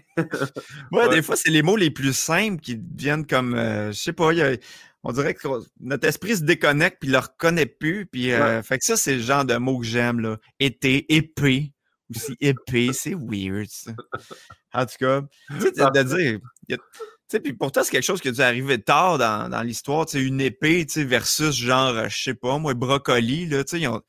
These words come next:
Speaker 2: brocoli, il y en avait il y a longtemps, là, mais tu sais, ça a été long avant qu'il trouve un nom, là, tu sais, il restait... il fallait qu'il complexifie, tu sais,
Speaker 1: Ouais.
Speaker 2: parce que ça pouvait pas juste s'appeler comme bois
Speaker 1: Ah.
Speaker 2: ou, euh,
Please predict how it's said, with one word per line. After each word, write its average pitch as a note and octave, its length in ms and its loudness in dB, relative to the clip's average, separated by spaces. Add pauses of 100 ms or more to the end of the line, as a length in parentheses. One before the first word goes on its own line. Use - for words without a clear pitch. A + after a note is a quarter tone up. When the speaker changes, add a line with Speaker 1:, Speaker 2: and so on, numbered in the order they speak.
(340)
Speaker 2:
brocoli, C#3+ 340 2
il G#3+ 40 2
y F3+ 60 6
en C3 180 4
avait C3 320 4
il F3 40 4
y - 20 6
a C#3+ 40 6
longtemps, C#3 480 4
là, F3+ 320 0
mais A#2 200 -4
tu - 100 -8
sais, E3 40 -4
ça D#3 120 -2
a B2+ 40 2
été C3 200 0
long D#3+ 160 4
avant A#2+ 200 2
qu'il - 120 -12
trouve B2+ 200 -4
un A#2 140 -2
nom, A#2+ 220 -2
là, A2+ 140 -6
tu - 60 -14
sais, C3 80 -4
il A#2+ 80 -4
restait... A2+ 280 -8 (480)
il G#2+ 200 -12
fallait A2+ 260 -6
qu'il A2+ 240 -8
complexifie, C#3 880 -4 (280)
tu A#2+ 60 0
sais, B2 60 4
Speaker 1:
Ouais. B2+ 80 2
Speaker 2:
parce B2 200 0
que D3+ 120 -4
ça C#3 160 0
pouvait D3 160 2
pas F3+ 160 2
juste F3+ 160 0
s'appeler C#3+ 260 0
comme A#2+ 260 0
bois C3 380 0 (340)
Speaker 1:
Ah. C3 200 4
Speaker 2:
ou, B2 40 2
euh, A#2 240 0